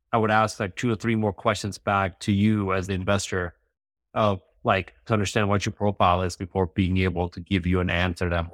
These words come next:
comfortable with. Are you looking to self-manage? How big are you trying to grow? Are, are you playing a buy and hold game? Or are you looking for a cash flow return? So a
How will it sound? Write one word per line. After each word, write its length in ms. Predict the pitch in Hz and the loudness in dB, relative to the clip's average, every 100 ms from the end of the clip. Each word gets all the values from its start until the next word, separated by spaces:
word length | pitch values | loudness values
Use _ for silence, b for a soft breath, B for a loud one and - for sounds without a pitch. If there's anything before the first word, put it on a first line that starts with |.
| - | -12
comfortable 400 | 85 82 82 80 | -12 -8 -6 -6
with. 140 | 73 - | -8 -4
Are 100 | 87 | -2
you 100 | 90 | 0
looking 240 | 98 92 | 0 0
to 80 | 95 | -2
self-manage? 720 | - 98 - 92 85 78 78 | 2 2 2 -2 -2 -4 -2
How 100 | 98 | 0
big 220 | 85 90 | 2 0
are 80 | 87 | 0
you 80 | 87 | -2
trying 220 | - 90 | -2 -2
to 80 | 85 | -2
grow? 400 | 80 87 80 80 | 0 0 0 -2
Are, 320 | - 87 90 87 | 0 2 2 0
are 80 | |
you 80 | 92 | -2
playing 280 | 90 107 98 | 0 2 2
a 60 | 87 - - 113 - 120 - _ | 0 -4 -2 -2 -2 -6 -8 _
buy 200 | - 107 | 2 4
and 100 | 101 | 4
hold 300 | 95 131 135 | 2 2 2
game? 260 | 117 107 104 | 0 -2 -2
Or 40 | |
are 40 | 104 | -4
you 80 | 101 | -4
looking 300 | 104 - 98 | -6 -8 -10
for 100 | 95 | -10
a 40 | |
cash 340 | - 95 92 - | -2 0 0 -4
flow 140 | 90 | -10
return? 440 | 82 - 95 87 | -10 -6 -6 -6
So 220 | 85 107 | -2 0
a 60 | 95 | -2